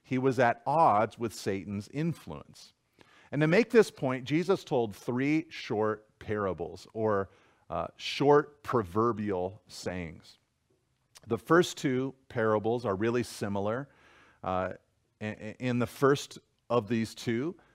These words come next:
a kingdom divided itself cannot stand, and in the second,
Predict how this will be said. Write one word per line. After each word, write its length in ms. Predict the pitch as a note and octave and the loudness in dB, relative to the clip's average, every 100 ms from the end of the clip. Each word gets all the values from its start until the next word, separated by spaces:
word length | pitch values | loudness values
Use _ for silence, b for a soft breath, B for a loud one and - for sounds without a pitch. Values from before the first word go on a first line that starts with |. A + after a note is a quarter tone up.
| b | b
a 80 | - | -8
kingdom 640 | - - D3 D3 D3+ D#3 D3+ | -8 -4 -2 0 2 0 2
divided 540 | G#2+ G#2 A2 B2+ B2 | 4 6 6 4 2
itself 560 | B2+ - - G2+ A2+ - | 0 -4 -4 -2 -2 -6
cannot 440 | A2+ G2 F#2+ G2 | -8 -4 -6 -8
stand, 460 | - D3 D3 E3 A#2+ | -8 -4 -2 0 0
and 120 | G#2 | -2
in 100 | G2+ | -2
the 80 | G2 | -6
second, 540 | - C3+ C#3 D3 D3 | -2 -2 0 -4 -6